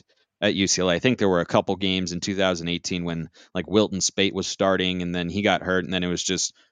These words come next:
"Okay, we're going with D T R and developing him." And they've really been develop-, developing him for a season like this, where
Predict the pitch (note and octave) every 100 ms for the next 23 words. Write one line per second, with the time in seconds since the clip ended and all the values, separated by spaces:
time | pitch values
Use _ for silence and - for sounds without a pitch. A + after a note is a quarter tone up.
0 | - C3 B2 A#2 G#2+ - G#2+ - F#2+ F#2+
1 | E2+ F#2 F#2 - F2 F2 E2 F2+ E2 -
2 | A#2+ C3+ G3+ G#3 F3+ D3+ D3 E3 D#3+ B2+
3 | - G#2+ A2 B2+ D3 C3 A#2+ A2 - C3+
4 | C#3 A2+ - C3 A#2+ G#2 F#2 E2 C3+ E2
5 | - G#2 G#2